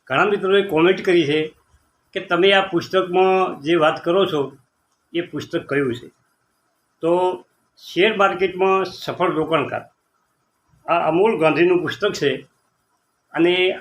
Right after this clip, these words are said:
આ બધી વાતો આપણે ઘણા વીડિયોમાં કરી છે, પણ આ લેખકે સરસ સમજાવ્યું છે. અને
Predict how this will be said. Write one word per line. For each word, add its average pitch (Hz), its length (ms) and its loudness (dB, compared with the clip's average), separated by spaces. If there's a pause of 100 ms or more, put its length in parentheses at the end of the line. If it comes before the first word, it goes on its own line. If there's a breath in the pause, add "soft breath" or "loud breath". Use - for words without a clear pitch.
આ 170 100 0
બધી 151 300 0
વાતો 185 280 2
આપણે 175 360 2 (220)
ઘણા 156 220 0
વીડિયોમાં 165 440 2
કરી 143 220 -2
છે, 117 160 -8 (760)
પણ 160 100 -2
આ 165 60 2
લેખકે 156 380 0
સરસ 202 360 -4
સમજાવ્યું 156 480 0
છે. 135 320 -4 (800)
અને 165 500 0